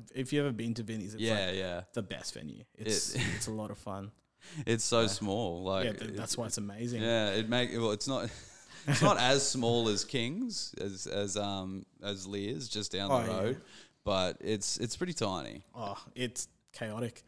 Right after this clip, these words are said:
Speaker 2: Yeah,
Speaker 1: Like <laughs>
Speaker 2: yeah, it's with the heavy bands
Speaker 1: Yeah,
Speaker 2: too.
Speaker 1: Harm's,
Speaker 2: Fuck.
Speaker 1: Harm's Way, there was crazy.
Speaker 2: Harm's Way played at Vinnie's?
Speaker 1: Yeah, um, it was a hu-, uh, 'cause they were on that tour and a s-, they did a secret show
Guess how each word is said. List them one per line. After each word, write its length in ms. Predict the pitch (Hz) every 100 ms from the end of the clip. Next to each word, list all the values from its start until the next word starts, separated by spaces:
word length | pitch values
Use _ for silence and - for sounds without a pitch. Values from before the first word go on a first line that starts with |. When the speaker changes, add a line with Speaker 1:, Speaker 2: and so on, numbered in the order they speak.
| _
Speaker 2:
Yeah, 240 | 120 151 156
Speaker 1:
Like 280 | 151 107 147
<laughs> 0 |
Speaker 2:
yeah, 240 | 123 117
it's 180 | 110 -
with 200 | 127 135
the 80 | 120
heavy 260 | 110 104
bands 420 | 107 98 95 95 -
Speaker 1:
Yeah, 180 | 113
Speaker 2:
too. 60 | 95 -
Speaker 1:
Harm's, 340 | 135 127 127
Speaker 2:
Fuck. 80 | -
Speaker 1:
Harm's 340 | 131 135 127 120
Way, 160 | 127
there 160 | 127 113
was 340 | 107 101 - - _ _ _ _
crazy. 380 | - 98 95 101 _ _ _ -
Speaker 2:
Harm's 340 | 117 120 127
Way 180 | 120 107
played 280 | - 98 95
at 100 | 73
Vinnie's? 500 | 90 76 113 - - -
Speaker 1:
Yeah, 300 | 135 131 117 113
um, 200 | 117 117
it 40 |
was 120 | 120
a 60 | 117
hu-, 240 | 123 -
uh, 300 | 131 127 123 - - -
'cause 160 | 135
they 60 | 143
were 40 |
on 60 | 147
that 140 | 139
tour 240 | - 151 139
and 220 | 127 120 - _ _ -
a 40 |
s-, 140 | 110 -
they 140 | 127 127
did 140 | 127
a 40 |
secret 360 | 117 - 131 123
show 260 | - 156